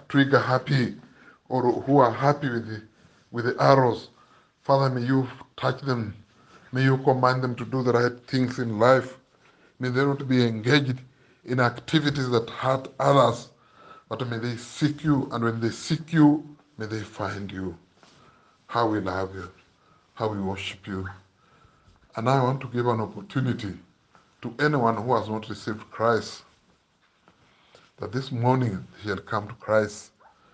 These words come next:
Their desire is to know Jesus. We have an opportunity for that. So if you are in that category,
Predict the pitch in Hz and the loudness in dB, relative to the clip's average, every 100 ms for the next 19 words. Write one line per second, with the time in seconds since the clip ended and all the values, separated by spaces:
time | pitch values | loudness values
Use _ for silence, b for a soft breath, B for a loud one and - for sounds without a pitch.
0 | b b - 127 123 120 113 123 135 131 | b b -4 2 2 2 2 4 4 4
1 | 127 - 120 131 117 123 120 123 107 - | 2 -4 -4 -2 -2 -4 0 -2 -2 -6
2 | _ - 110 117 117 110 98 - 107 98 | _ -10 -4 0 0 -2 -6 -10 -10 -10
3 | - - 95 95 92 - _ _ b b | -10 -10 -6 -4 -6 -12 _ _ b b
4 | b b b 127 139 190 143 135 135 135 | b b b -2 2 4 4 6 2 0
5 | 117 - 117 110 95 | -6 -4 -4 -4 -6